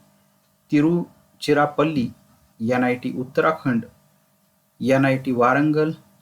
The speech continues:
एसव्हीएनआयटी सुरत, व्हीएनआयटी नागपूर,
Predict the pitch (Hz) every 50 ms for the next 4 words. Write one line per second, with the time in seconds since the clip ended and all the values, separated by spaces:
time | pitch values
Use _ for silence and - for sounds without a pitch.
0 | _ _ _ _ _ _ _ _ - 113 135 151 156 - - - - 156 156 156
1 | 127 127 127 131 131 131 123 123 - 123 120 113 - - 139 139 156 160 165 -
2 | - _ _ - - - _ _ _ _ _ _ 120 135 156 165 170 165 165 156
3 | - 127 127 131 135 131 - 135 120 110 107 110 113 110 - _ 151 156 160 160